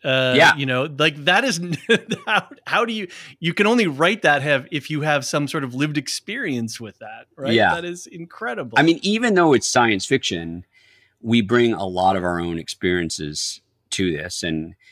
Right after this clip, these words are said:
Speaker 2: you know, ev-, famously in Batman Begins, the whole reason he ended up going to Bhutan is because I had done a six-week trek in Tibet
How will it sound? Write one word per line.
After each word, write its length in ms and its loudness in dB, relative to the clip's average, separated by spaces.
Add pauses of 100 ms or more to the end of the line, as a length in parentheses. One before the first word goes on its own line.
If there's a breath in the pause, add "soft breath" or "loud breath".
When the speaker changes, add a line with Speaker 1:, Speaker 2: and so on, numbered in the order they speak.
(400 soft breath)
Speaker 2:
you 140 0
know, 340 0
ev-, 80 -4
famously 760 2
in 100 -6
Batman 340 0
Begins, 460 -2
the 120 -12
whole 260 -2
reason 380 -4
he 140 -6
ended 180 -4
up 140 -12
going 160 -4
to 60 -8
Bhutan 480 -2
is 120 -14
because 400 -12
I 160 -2
had 160 -6
done 160 -4
a 60 -10
six-week 580 -6
trek 260 -6
in 100 -14
Tibet 480 0